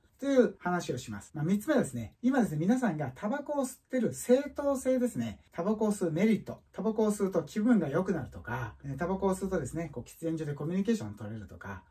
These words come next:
タバコを吸う人はですね、余計に税金を納めてるとかですね。まあ、タバコを吸うことでもいいことは、まあ、少なからずあるんだということをですね、思ってる方いらっしゃると思います。これですね、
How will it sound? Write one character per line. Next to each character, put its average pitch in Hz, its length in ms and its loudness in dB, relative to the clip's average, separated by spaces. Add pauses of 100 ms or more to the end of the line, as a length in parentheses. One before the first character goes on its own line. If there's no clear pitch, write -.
タ - 140 -4
バ 254 80 2
コ 269 160 0
を 262 60 8
吸 247 140 6
う 247 40 8
人 233 120 4
は 190 60 8
で 156 60 2
す 147 40 -6
ね、 135 120 -4
余 160 120 -2
計 240 160 8
に 208 140 6
税 190 220 6
金 180 200 2
を 165 160 -2
納 156 240 -4
め 170 120 -2
て 147 100 -8
る 92 120 -8
と - 100 -18
か - 120 -18
で - 100 -16
す - 80 -18
ね。 131 360 -10
ま 135 140 -10
あ、 - 20 -10
タ 233 140 0
バ 339 100 2
コ 370 140 2
を 339 40 0
吸 339 160 -2
う 339 60 -6
こ 349 100 -6
と 262 120 -4
で 175 80 2
も 160 140 -2
い 311 120 2
い 370 60 4
こ - 100 0
と 127 160 -4
は、 135 300 -4
ま 170 80 -4
あ、 170 40 -6
少 - 160 -8
な 302 120 -2
か 302 80 2
ら 240 100 4
ず 127 100 -6
あ 247 220 0
る 277 80 -4
ん 180 80 -2
だ 104 160 -8 (220)
と 302 100 -2
い 330 60 4
う 320 60 2
こ 320 100 0
と 311 100 0
を 247 60 6
で 143 80 -2
す 135 80 -8
ね、 127 260 -8 (200)
思 233 160 2
っ - 20 2
て 202 80 0
る 143 60 -2
方 131 180 -6
い - 20 -4
ら 151 80 -2
っ 160 40 -4
し - 60 -6
ゃ 160 60 -2
る 139 60 -6
と 117 80 -12
思 87 80 -12
い - 20 -12
ま 95 60 -12
す。 - 100 -20
こ 277 140 -2
れ 320 100 2
で 254 60 2
す 175 100 -2
ね、 147 240 -4